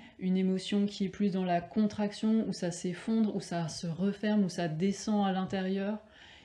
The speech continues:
Il va y avoir le cœur qui va palpiter, qui va accélérer ou qui va ralentir. Même chose pour la respiration, qui peut s'intensifier, qui peut se transformer.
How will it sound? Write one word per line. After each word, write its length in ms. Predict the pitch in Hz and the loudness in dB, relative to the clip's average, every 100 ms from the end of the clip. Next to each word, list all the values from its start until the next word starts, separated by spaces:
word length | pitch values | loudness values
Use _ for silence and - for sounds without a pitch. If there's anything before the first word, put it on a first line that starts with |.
| - | -2
Il 120 | 180 | 2
va 100 | 190 | 4
y 100 | 185 | 4
avoir 320 | 180 190 185 | 2 2 4
le 160 | 170 170 | 2 0
cœur 380 | 170 294 339 | 2 0 0
qui 140 | - 190 | -2 -2
va 140 | 175 | -2
palpiter, 680 | 165 - - 220 214 269 269 | -2 -6 -4 -4 0 2 2
qui 160 | 269 180 | 0 -2
va 140 | 165 | 0
accélérer 640 | 156 - 220 233 240 247 | 0 0 0 2 2 0
ou 80 | 240 | 0
qui 160 | 208 175 | -4 -2
va 100 | 170 | -2
ralentir. 760 | 156 170 196 202 - 240 240 233 - - - | 0 0 2 0 -2 -4 -4 -6 -16 -20 -6
Même 240 | 185 190 196 | 0 0 0
chose 260 | - 202 | 0 -2
pour 140 | - 190 | -2 0
la 140 | 180 | 2
respiration, 800 | 175 175 - 190 220 220 285 285 | 0 -2 -2 0 0 0 4 4
qui 200 | 277 202 | 4 -2
peut 200 | - 190 | -2 -4
s'intensifier, 840 | 190 180 180 180 - 233 247 254 | -2 -6 -4 -6 -4 -4 0 -2
qui 120 | 247 | -2
peut 160 | 202 185 | -6 -6
se 140 | - | -4
transformer. 840 | 185 - 185 175 202 202 226 247 | -6 -4 -6 -4 0 2 4 2